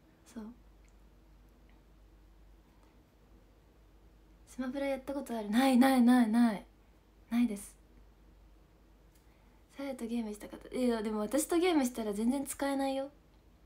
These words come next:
本当に私使えないから。マリオカート、あ、マリオカートめっちゃやってた。マリオカートはなんか、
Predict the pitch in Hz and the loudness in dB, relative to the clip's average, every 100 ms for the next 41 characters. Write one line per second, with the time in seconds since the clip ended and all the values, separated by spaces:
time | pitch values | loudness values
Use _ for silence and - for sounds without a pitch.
0 | - - - 269 277 269 262 254 - - | -20 -12 -8 -6 -2 -4 -4 -10 -12 -8
1 | 247 247 247 240 190 - - - - - | -4 0 0 -4 -10 -16 -20 -20 -20 -20
2 | _ - - - - - 294 339 392 381 | _ -20 -20 -20 -6 4 8 8 6 4
3 | - - - 254 427 523 554 262 - 226 | 4 4 2 4 4 4 2 2 0 -4
4 | - 240 - - - - 269 359 427 480 | -10 -14 -14 -16 -20 -8 0 0 0 -2
5 | 494 233 233 220 220 220 214 202 180 | -4 0 0 0 -2 -4 -4 -4 -6